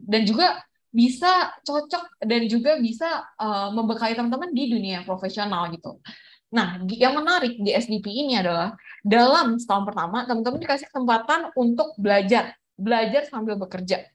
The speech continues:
ya. Jadi on the job training. Dalam tiga bulan pertama,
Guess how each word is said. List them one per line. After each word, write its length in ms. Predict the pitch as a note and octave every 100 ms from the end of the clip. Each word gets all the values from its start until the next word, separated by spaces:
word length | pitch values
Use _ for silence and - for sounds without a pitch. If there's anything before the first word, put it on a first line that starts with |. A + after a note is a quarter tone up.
| -
ya. 160 | D3+ F3+
Jadi 240 | F3 G#3 -
on 160 | G#3+
the 80 | F#3+
job 320 | F3+ A3 -
training. 480 | G3+ G3 F#3+ E3+ - - _ _ _ _ _ _ - - -
Dalam 400 | G#3 A#3+ C#4 G#4+ A4+
tiga 240 | A#3 G3+ G3
bulan 240 | F#3+ F#3
pertama, 640 | F#3+ F3+ F3 D#3 G3+ C#4